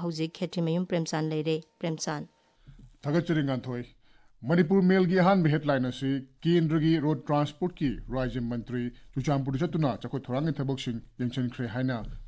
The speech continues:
Speaker 2: ꯐꯣꯡꯕ ꯊꯦꯡꯅꯔꯦ꯫ ꯇꯃꯦꯡꯂꯣꯡꯗ ꯐꯣꯡꯕ ꯗ ꯒꯥꯟꯐ꯭ꯌꯨ ꯃꯦꯜꯗ ꯁꯦꯇꯦꯂꯥꯏꯠ ꯇ꯭ꯔꯥꯟꯁꯃꯤꯇꯔ ꯍꯥꯞꯄ ꯑꯃꯨꯔ ꯐꯥꯜꯀꯣꯟ ꯎꯆꯦꯛ ꯑꯍꯨꯝ ꯇꯃꯦꯡꯂꯣꯡꯒꯤ ꯆꯨꯂꯣꯟ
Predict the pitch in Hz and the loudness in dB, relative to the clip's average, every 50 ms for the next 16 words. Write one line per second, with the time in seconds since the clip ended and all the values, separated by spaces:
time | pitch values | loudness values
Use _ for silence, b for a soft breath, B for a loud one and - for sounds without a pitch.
0 | - - - 156 135 135 131 123 - 113 113 120 117 156 170 175 - - - - | -16 -4 -2 0 0 0 -2 -4 -4 -6 -6 -2 -2 -2 -2 -2 -4 -8 -10 -10
1 | - b b b b b b b b b b b b b - 143 147 160 175 165 | -10 b b b b b b b b b b b b b 0 2 4 6 6 6
2 | 160 151 151 151 - 170 165 165 160 165 160 143 143 135 151 151 156 151 - 170 | 6 6 6 4 4 2 4 6 6 6 6 6 4 4 4 4 4 4 2 2
3 | 170 160 151 147 143 143 139 127 143 143 143 - b b b b b b b - | 4 4 6 6 6 4 4 4 2 2 2 0 b b b b b b b -10
4 | - - 123 165 165 190 190 151 - 170 156 151 147 - 160 139 180 170 151 143 | -8 -2 2 6 6 6 6 6 6 6 6 6 6 4 0 2 4 2 4 4
5 | 151 147 147 - 151 147 143 - - - - 143 143 147 156 160 156 147 - 156 | 4 2 4 4 4 4 4 2 -2 -4 -2 0 2 4 4 4 4 2 2 4
6 | 151 151 147 151 151 151 151 143 - - 156 151 - - 147 131 170 160 131 104 | 4 4 4 2 0 0 0 -2 -2 0 0 0 2 0 0 2 2 2 2 0
7 | - - - - 123 135 139 135 135 143 160 170 170 156 127 92 - - - - | -2 -8 -4 -2 0 0 2 2 2 2 2 4 4 4 4 2 -2 -10 -18 -8
8 | - 151 151 160 170 180 185 185 185 | -2 0 2 4 4 6 6 6 4